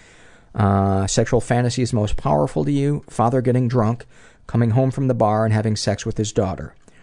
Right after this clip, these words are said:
Religious father being so in love with his young daughter that he marries her. Um,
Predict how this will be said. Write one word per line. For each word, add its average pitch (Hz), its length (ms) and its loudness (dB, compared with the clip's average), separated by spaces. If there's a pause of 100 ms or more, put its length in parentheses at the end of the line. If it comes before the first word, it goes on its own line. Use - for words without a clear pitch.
(160)
Religious 123 480 2
father 101 400 0
being 101 260 0
so 120 320 2
in 127 80 2
love 107 240 4
with 101 140 -2
his 104 160 -2
young 107 240 2
daughter 95 360 0
that 101 160 0
he 101 80 2
marries 101 460 0
her. - 300 -10 (560)
Um, 92 540 0